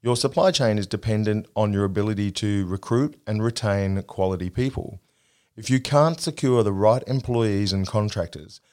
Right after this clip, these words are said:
to fulfill the services you supply, then pretty quickly you'll lose clients and revenue and maybe even go broke.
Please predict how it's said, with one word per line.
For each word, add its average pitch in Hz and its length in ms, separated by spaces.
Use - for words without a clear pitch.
to 104 180
fulfill 117 360
the 123 120
services 101 500
you 92 120
supply, 107 640
then 131 160
pretty 175 180
quickly 123 540
you'll 104 240
lose 120 220
clients 110 480
and 104 180
revenue 98 520
and 101 260
maybe 135 240
even 113 300
go 95 180
broke. 90 480